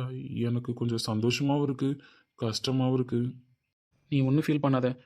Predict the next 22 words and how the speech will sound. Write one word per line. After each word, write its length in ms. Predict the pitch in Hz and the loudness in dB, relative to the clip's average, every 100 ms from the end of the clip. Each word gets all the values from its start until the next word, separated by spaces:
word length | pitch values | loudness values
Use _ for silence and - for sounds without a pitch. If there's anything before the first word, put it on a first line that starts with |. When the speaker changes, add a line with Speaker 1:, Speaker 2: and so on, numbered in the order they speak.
| _ | _
Speaker 2:
இன்னைக்கு 260 | - 135 127 | -2 0 0
பஞ்சாயத்து 420 | 127 127 147 143 | 0 2 2 2
போர்டு 140 | 139 127 | 2 2
ஆஃபீஸ்ல 340 | 123 127 131 127 | 0 -2 2 2
நடந்ததை 380 | 123 131 135 | 2 0 -2
கேள்விப்பட்டேன். 560 | 135 139 139 135 127 123 - _ _ - | 0 0 0 -4 -4 -6 -8 _ _ -6
எனக்கே 240 | 127 127 | -4 0
ரொம்ப 160 | 143 139 | 0 0
மனசு 220 | 131 131 | -2 -2
கஷ்டமா 300 | 127 127 131 | -4 -2 -2
போயிடுச்சு. 300 | 127 131 123 | -2 -2 -4
மொத 180 | - 127 131 | -4 -2 -2
மொத 140 | 131 | 0
அவ 120 | 147 | 0
வேலைக்கு 300 | 139 135 139 | 0 -2 -2
போய் 120 | 131 135 | -2 -2
ஜாயின் 220 | 131 139 | -2 -2
பண்ண 140 | 135 | -4
அன்னைக்கு 220 | 131 127 127 | -4 -6 -8
இப்படி 200 | 139 139 | -4 -2
எல்லாரும் 240 | 131 139 | -2 -2
பேசிட்டானுங்களே. 540 | 135 135 131 131 127 | -4 -4 -4 -4 -4